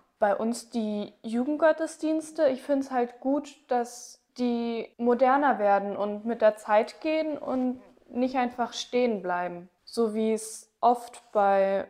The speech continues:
traditionellen Gottesdiensten in der Kirche der Fall ist. Nur weil etwas moderner wird und sich weiterentwickelt, heißt es ja nicht, dass es gleich schlecht ist und gegen Gott spricht sozusagen. Es macht einen halt einfach Freude und glücklich, wenn man da gemeinsam sitzt und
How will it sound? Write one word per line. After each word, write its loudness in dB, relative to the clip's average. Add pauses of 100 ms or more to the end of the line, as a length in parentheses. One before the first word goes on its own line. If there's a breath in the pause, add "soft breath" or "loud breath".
(320)
traditionellen 0
Gottesdiensten -2
in -4
der -2
Kirche -2
der 0
Fall -4 (100)
ist. -16
Nur 2
weil 6 (380)
etwas 0
moderner 2
wird 2
und -2
sich -10
weiterentwickelt, 2
heißt -4
es -18
ja -2
nicht, -6
dass -4
es -10
gleich -2
schlecht -4
ist -4
und -2 (260)
gegen 0
Gott 2
spricht -10
sozusagen. -4 (100)
Es -6
macht 0
einen -2
halt 0
einfach -2
Freude 4
und -4
glücklich, -2
wenn -4
man -4
da 0
gemeinsam -2
sitzt -8
und -4